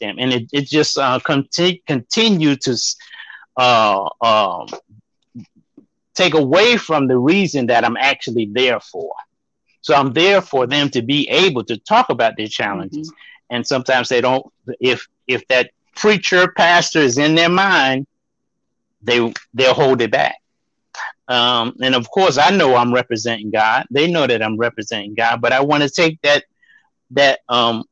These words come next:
Speaker 1: smoke screen away so they can be able to talk to a friend, and then we can get to what their actual issue is that they wanna talk about. So it helps a lot of times. That's my kind of philosophy, to be able to move the smoke screen out of the way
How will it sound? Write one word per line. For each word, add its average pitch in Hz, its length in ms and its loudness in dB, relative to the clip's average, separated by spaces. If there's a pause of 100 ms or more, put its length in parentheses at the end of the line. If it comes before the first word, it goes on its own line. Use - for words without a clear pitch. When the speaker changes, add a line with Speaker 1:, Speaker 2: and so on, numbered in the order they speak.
Speaker 1:
smoke 208 440 2
screen 156 400 2
away 135 520 4
so 131 180 -2
they 143 180 2
can 139 200 -2
be 147 240 2
able 143 200 0
to 120 160 -12
talk 143 260 0
to 113 160 -2
a 104 120 -6
friend, 139 520 -4 (640)
and 123 180 -2
then 117 160 0
we 135 100 2
can 117 240 -2
get 139 300 0 (100)
to 175 280 2
what 123 440 -2
their 117 280 0
actual 139 600 0
issue 131 420 -4
is 110 320 -6 (380)
that 110 180 -4
they 117 80 -2
wanna 110 300 -2
talk 120 300 -2
about. - 460 -6
So 175 280 2
it 156 140 0
helps 190 320 0
a 139 80 2
lot 147 200 4
of 139 80 -2
times. 127 220 -2
That's 160 240 0
my 147 200 0 (360)
kind 170 140 2
of 151 80 -4
philosophy, 147 640 0
to 123 80 0
be 135 280 2
able 131 400 2
to 123 220 -4
move 160 640 2
the 120 100 -2
smoke 156 440 0
screen 165 340 -2
out 151 180 4
of 147 100 0
the 151 60 0
way 151 400 2